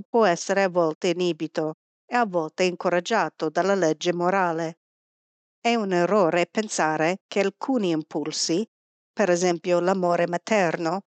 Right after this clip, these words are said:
o il patriottismo, siano buoni e altri, come il sesso o l'aggressività, siano cattivi. Possiamo dire soltanto che le occasioni in cui occorre tenere a freno l'aggressività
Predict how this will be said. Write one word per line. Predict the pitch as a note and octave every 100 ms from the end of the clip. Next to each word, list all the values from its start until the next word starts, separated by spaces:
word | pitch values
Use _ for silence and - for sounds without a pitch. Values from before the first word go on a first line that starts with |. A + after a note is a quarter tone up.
| _ _
o | A3
il | F3 -
patriottismo, | G3 - - F3 - A3+ G3+ D3+ D#3 D3+ F#3+ _ _ _
siano | - - F3 D#3 D#3+
buoni | F3+ A3 D#3+ D#3 D#3+ - _
e | A#3+ F#3+
altri, | D#3 D#3 - F3 G#3+ - _ _
come | - G3 F3
il | D#3+
sesso | - G#3+ F3 - F3+ F3 G3+ _
o | F#3+
l'aggressività, | F3+ G3 F3+ F3 - F3 E3 - G3+ F3 G3 _ _ _
siano | - - F3 D#3+
cattivi. | D#3 F#3+ - A3+ D#3+ D3+ E3 _ _ _ _ _ _
Possiamo | - D#3+ G3 A3+ A3
dire | E3+ G3 G#3+ D#3+
soltanto | - D#3+ - F3+ D#3 D3+ F3+ G3 _ _ _
che | G#3
le | G3
occasioni | F#3+ B3+ B3+ G#3 G3 D#3 F#3
in | G3+
cui | - F#3 F3
occorre | E3+ - G#3+ D#3+ E3 D#3
tenere | F#3+ - F3 E3 E3
a | D#3
freno | - E3 D#3 F3
l'aggressività | F3 E3+ E3+ D#3+ - - D#3 D3+ F3 D3 F#3